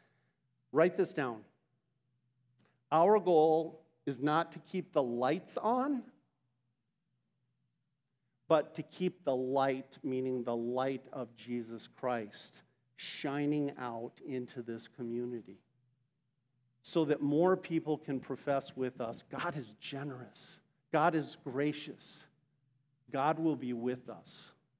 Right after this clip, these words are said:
Remember last week, Pastor Dustin told us the generosity level measured across the United States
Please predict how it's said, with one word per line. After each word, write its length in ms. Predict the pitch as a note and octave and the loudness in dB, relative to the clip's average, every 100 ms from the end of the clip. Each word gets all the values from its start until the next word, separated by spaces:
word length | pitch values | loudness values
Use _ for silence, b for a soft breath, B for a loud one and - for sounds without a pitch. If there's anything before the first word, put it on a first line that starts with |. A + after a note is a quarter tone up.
| _ _ _ _ _ _ _ _ _ _ _ - | _ _ _ _ _ _ _ _ _ _ _ 0
Remember 260 | F3 A3 A3 | 2 6 6
last 340 | A3 G#3 G#3 | 6 4 0
week, 220 | A3 G#3 | -4 0
Pastor 360 | G3+ F#3+ F#3+ F#3 | 4 4 4 4
Dustin 500 | F3+ F3+ F3+ G3 F#3 | 6 6 4 -2 0
told 300 | - F#3+ F#3 | 0 2 4
us 340 | F3 E3+ - - _ _ _ _ _ _ _ - - - - | 4 2 -12 -16 _ _ _ _ _ _ _ -20 -20 -20 -4
the 120 | E3 E3 | 2 2
generosity 880 | C3+ F3+ G3 F#3+ F3+ F3 F3 F3+ F3 | 4 4 6 6 8 6 4 2 6
level 360 | E3+ E3+ F3 | 8 6 4
measured 480 | E3+ D#3+ E3 D#3+ E3 | 4 4 4 2 0
across 420 | D#3+ - D#3 D#3+ | 0 4 4 2
the 120 | - | -2
United 520 | D#3+ D3+ D#3 D#3+ D3+ C#3 | 0 2 2 2 0 -4
States 680 | - D#3 D#3+ D#3+ - - | 0 2 2 -2 -16 -16